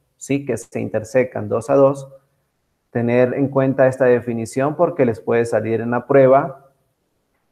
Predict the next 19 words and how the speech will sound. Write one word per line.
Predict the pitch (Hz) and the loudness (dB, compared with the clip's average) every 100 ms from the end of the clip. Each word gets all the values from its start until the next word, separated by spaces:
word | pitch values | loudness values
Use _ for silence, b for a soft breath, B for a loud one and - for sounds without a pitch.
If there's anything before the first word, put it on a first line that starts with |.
| - | -4
en | 127 139 | 2 4
un | 143 | 4
triángulo | 156 151 151 147 | 2 2 4 2
se | 131 143 143 156 156 156 160 | 2 2 2 2 2 0 0
i-, | 151 | 0
identifican | 156 165 180 175 160 - 165 160 - - | 0 0 -4 -4 -4 0 -2 -2 -12 -8
los | 120 113 110 110 | -2 2 2 0
siguientes | 120 113 113 123 - | -6 -6 -6 -8 -6
elementos. | 123 147 180 175 - | -2 0 -2 -4 -10
¿Cuáles | - 123 131 135 | 2 2 2 -2
son | 139 | -2
los | 139 135 | -2 -2
elementos | 117 117 127 - 139 139 | -2 -2 -4 -2 -4 -2
que | 123 | -4
se | 127 | -2
identifican? | 117 113 113 156 160 - - _ _ _ _ _ | -4 -4 -6 -4 -4 -6 -20 _ _ _ _ _
Los | 117 107 | -4 2
vértices, | 127 139 135 - 160 156 - - _ _ - | 4 4 2 -2 0 0 -4 -16 _ _ 0
lados, | 123 147 156 170 - | 2 4 2 -4 -10